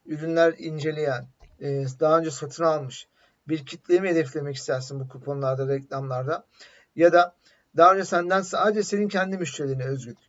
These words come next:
senin ürünlerini, senin mağazandan sipariş vermiş kişileri mi? Tabii ki bu biraz daha dar bir kitle, burası daha geniş bir kitle. Biz de tabii ki genişi tercih ederiz. Yeni kişiler de gelsin. İşte burada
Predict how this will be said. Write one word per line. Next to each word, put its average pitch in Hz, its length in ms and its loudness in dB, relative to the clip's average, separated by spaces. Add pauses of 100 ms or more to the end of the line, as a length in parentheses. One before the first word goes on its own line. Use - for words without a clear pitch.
senin 180 380 -6
ürünlerini, 165 580 -2
senin 175 320 -6
mağazandan 160 480 2
sipariş 160 480 0
vermiş 156 340 -2
kişileri 120 460 -10
mi? 160 200 -12 (420)
Tabii 190 260 -4
ki 196 160 -4
bu 175 120 -6
biraz 180 300 4
daha 180 240 4
dar 170 260 6
bir 151 80 -10
kitle, 170 340 -10
burası 156 320 -4
daha 165 180 8
geniş 143 420 -4
bir 135 80 -16
kitle. - 380 -10 (320)
Biz 160 180 -8
de 180 100 -2
tabii 151 260 -6
ki 180 340 -4
genişi 156 380 -6
tercih 156 380 0
ederiz. 131 420 -8 (380)
Yeni 156 180 -4
kişiler 131 460 -6
de 175 80 0
gelsin. 139 500 -2 (1500)
İşte 151 260 -2
burada 156 420 2